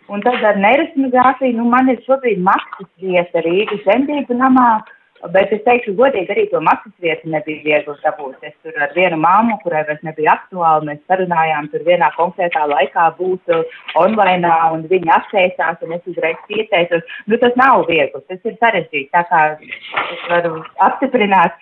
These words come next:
<laughs> ka, ka tas noslogojums pavisam noteikti ir, uh, šīm sonogrāfijām.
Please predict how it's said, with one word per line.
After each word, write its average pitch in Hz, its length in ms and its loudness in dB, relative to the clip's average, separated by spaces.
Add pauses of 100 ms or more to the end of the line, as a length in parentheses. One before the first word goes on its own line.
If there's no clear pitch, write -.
(120)
<laughs> - 200 -14
ka, 240 120 2 (120)
ka 277 180 2
tas 226 160 2
noslogojums 185 800 2
pavisam 196 420 -6
noteikti 208 540 -6
ir, 175 120 -10
uh, 143 320 -8
šīm 151 300 -18
sonogrāfijām. - 840 -8